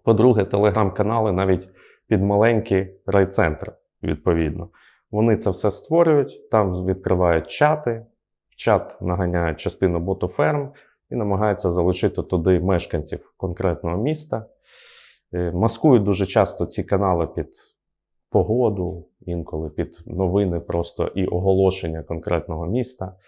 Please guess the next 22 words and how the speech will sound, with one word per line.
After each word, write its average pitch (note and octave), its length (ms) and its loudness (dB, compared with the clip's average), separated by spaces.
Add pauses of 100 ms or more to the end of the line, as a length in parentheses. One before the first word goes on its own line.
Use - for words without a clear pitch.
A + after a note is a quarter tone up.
(480)
Е, E2+ 380 -6
виключно G#2+ 560 0
для F#2+ 140 -2
того, G2+ 300 0
щоб - 380 -4
налаштовувати F2 800 -2
людей G2+ 320 0
проти F#2 480 2
поліції, C#3+ 840 -2 (100)
проти G#2+ 680 -2 (180)
Т F#2 100 -2
Ц E2+ 180 -6
К. E2 280 -12 (480)
Таким A2+ 280 0
чином A#2+ 320 0
сіяти G#2+ 420 0
розкол. D#2+ 540 -6
Тобто - 260 -8
це D#3 320 -2
спланована C3+ 600 -2
операція A2 560 -2
гру. C3 340 -4